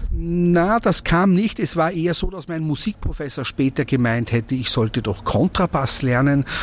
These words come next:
Und ich hab dann auch ein zweites Instrument begonnen, und zwar die Viola da Gamba, ein, ein Cello-ähnliches, äh, Bassinstrument, das ich einige Jahre gelernt habe.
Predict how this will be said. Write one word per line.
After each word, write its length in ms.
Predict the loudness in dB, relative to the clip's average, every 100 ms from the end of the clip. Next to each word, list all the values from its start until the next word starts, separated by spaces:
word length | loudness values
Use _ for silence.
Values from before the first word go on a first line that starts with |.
| -2 0
Und 160 | 2
ich 200 | 0 0
hab 220 | 0 0
dann 160 | 0 2
auch 200 | 0 0
ein 160 | -2 0
zweites 520 | 0 0 2 0 2
Instrument 640 | 0 0 0 2 2 0
begonnen, 540 | -2 2 2 4 4 2
und 140 | 2
zwar 240 | 0 0 2
die 200 | 2 4
Viola 360 | 4 6 4
da 160 | 2 0
Gamba, 580 | -2 0 2 2 2 -2 -6 -10 -10 0
ein, 320 | 2 4 4
ein 300 | 4 2 2 2
Cello-ähnliches, 1040 | 2 4 4 2 0 0 0 0 0 -2
äh, 180 | -2 -2 0
Bassinstrument, 920 | 0 2 2 2 2 2 4 4 2 0
das 160 | -2
ich 160 | -2 -2
einige 300 | 0 2 2
Jahre 300 | 2 2 0
gelernt 520 | 0 0 2 2 2
habe. 300 | 2 4 2